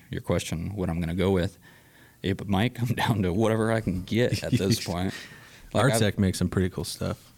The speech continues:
Speaker 1: They do.
Speaker 2: I like their skid plate system.
Speaker 1: I do. I've even considered, I mean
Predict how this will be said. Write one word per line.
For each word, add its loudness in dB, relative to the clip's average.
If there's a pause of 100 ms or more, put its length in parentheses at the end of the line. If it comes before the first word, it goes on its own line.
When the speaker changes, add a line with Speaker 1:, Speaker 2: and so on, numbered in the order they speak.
(160)
Speaker 1:
They -2
do. 0
Speaker 2:
I 4
like 4
their 0
skid -2
plate -2
system. -4 (200)
Speaker 1:
I -8
do. -4 (240)
I've 0
even 2
considered, 2
I 4
mean 2